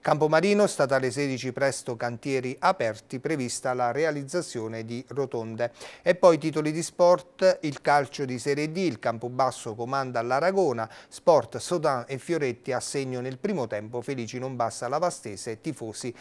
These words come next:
in festa per la vittoria rossoblù. Serie D ancora l'Agnone pareggia Iesi, si isola in testa alla classifica, eccellenza Vasto Girardi K O con Ricci, il Termoli torna a vincere,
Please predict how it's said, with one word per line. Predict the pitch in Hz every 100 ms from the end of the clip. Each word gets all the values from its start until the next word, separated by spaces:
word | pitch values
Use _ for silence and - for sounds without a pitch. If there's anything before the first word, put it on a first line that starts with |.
| - -
in | 156 135
festa | 123 107 - 120
per | 110 120 113
la | 113 117
vittoria | 131 - 123 117
rossoblù. | 113 151 - 156 147 160 127 - - -
Serie | - 147 156
D | 175
ancora | 160 147 165 151
l'Agnone | 151 160 170 160
pareggia | 151 151 160 143 147
Iesi, | 156 160 131 135
si | - 170
isola | 170 - 127
in | 123 123
testa | 143 139 -
alla | 135 139
classifica, | 143 196 190 247 233 143 127 120
eccellenza | - 139 147 131 131
Vasto | 123 120 131
Girardi | 120 127 127 113 117
K | 117 -
O | 131 127
con | 180
Ricci, | 143 101 -
il | 117 -
Termoli | 127 117 110 110
torna | 123 143 185
a |
vincere, | 143 107 95 113 113